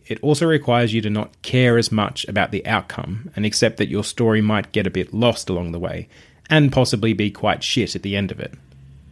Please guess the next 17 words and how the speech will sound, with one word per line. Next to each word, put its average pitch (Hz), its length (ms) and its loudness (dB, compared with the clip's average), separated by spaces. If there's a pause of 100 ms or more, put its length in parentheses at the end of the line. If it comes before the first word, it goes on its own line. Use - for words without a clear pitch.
(300)
Luckily, 110 480 2
a 101 120 -2
shit 120 260 0
story 95 360 -2
can 101 160 -2
become 92 200 -2
a 92 40 -4
good 131 220 4
story 92 340 -2
through 92 200 -4
the 87 40 -2
redrafting 90 560 0
process, - 580 -6 (140)
which - 400 -4
arguably 98 540 0
is 98 160 -4
the 85 200 -8